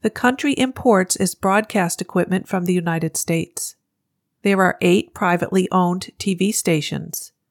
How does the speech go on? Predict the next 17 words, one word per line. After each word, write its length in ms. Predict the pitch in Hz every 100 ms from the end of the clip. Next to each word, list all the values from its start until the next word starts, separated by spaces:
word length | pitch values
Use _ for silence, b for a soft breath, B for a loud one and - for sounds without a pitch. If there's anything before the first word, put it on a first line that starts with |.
| _ _ _ _ _
There 180 | 214 214
are 80 | 208
multi-channel 960 | 185 185 240 240 180 - 185 175 170
cable 440 | - 185 175 170 170
T 200 | 185 170
V 320 | 165 170 -
providing 600 | - 196 208 208 220 233 -
access 600 | 233 262 - 175 165 -
to 100 | 190
foreign 400 | - 190 185 165
stations. 840 | - 185 196 - 143 143 - - _ _ _ _ _ _ _ -
There 180 | 226 220
are 180 | 226
about 280 | 262 214 180
twenty-five 560 | - 190 214 - 214 214
radio 300 | 190 202 226
stations 760 | - 196 170 - 170 190 -